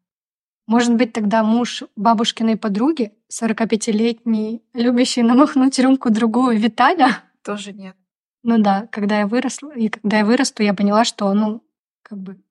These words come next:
Speaker 1: это не самый подходящий вариант. Мама мне предложила друга <laughs> из яслей большеголового,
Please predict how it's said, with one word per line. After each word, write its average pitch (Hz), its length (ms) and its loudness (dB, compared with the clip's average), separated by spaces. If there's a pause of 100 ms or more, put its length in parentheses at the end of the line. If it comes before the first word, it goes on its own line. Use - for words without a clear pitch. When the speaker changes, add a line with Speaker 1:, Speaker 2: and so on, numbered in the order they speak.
Speaker 1:
это 220 160 -6
не 220 120 4
самый 208 240 2
подходящий 196 540 -8
вариант. 180 340 -8 (640)
Мама 269 220 2
мне 262 120 2
предложила 233 720 -2 (480)
друга 240 500 0 (100)
<laughs> - 120 -20
из 247 240 2
яслей 247 540 0 (120)
большеголового, 254 1000 0